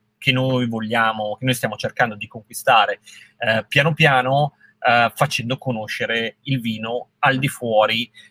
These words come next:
eh, di quella che era già la, la zona, eh, in cui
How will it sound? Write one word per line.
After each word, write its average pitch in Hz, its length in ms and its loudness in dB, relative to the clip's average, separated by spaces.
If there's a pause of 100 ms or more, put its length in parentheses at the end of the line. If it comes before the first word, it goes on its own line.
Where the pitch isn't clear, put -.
(120)
eh, 104 300 2
di 107 140 -8
quella 101 280 0
che - 120 -10
era 95 200 0
già 92 380 -10
la, 101 360 0 (680)
la 117 160 2
zona, 104 480 2 (180)
eh, 98 500 -8
in 104 60 -18
cui 101 360 -6